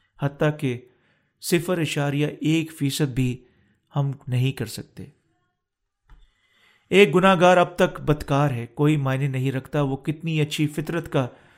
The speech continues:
ن-، نظر آتا ہے یا کتنی حیران کن بات کرتا ہے کہ خداوند نے ہمارے گناہ دھو دیے اور ہمیں اس کی خدمت کے قابل بناتا ہے۔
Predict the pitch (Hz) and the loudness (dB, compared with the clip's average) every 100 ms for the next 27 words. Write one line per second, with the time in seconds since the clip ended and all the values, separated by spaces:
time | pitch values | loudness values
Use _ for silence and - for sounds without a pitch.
0 | _ _ _ _ _ _ 143 147 151 - | _ _ _ _ _ _ -2 0 -2 -6
1 | - - _ _ 151 151 147 135 117 110 | -20 -20 _ _ 2 4 6 4 2 -6
2 | 113 123 _ _ _ _ _ _ - _ | -10 -12 _ _ _ _ _ _ -20 _
3 | _ - 165 196 190 190 175 147 - 156 | _ -2 0 0 0 2 2 0 0 2
4 | 170 170 156 160 127 135 131 - 120 135 | 2 0 -2 -2 0 0 0 -4 -8 -8
5 | 120 139 160 156 170 175 185 175 165 151 | -8 -6 -6 -2 0 2 0 -2 0 2
6 | 151 151 143 - _ _ - 131 147 147 | 2 0 -2 -8 _ _ -6 0 2 2
7 | 143 117 - - _ _ _ _ - - | 0 -4 -16 -20 _ _ _ _ -20 -20
8 | _ _ _ - - 123 127 131 127 123 | _ _ _ -20 -14 -2 0 0 -2 -10
9 | 117 - _ _ _ - 156 170 180 151 | -12 -18 _ _ _ -4 -2 0 0 -2
10 | - - - 135 - 160 170 156 180 - | -8 -14 -6 -4 -2 -2 -2 -2 -4 -4
11 | 156 - 147 143 143 127 117 - | -6 -4 -2 -2 -2 -4 -8 -12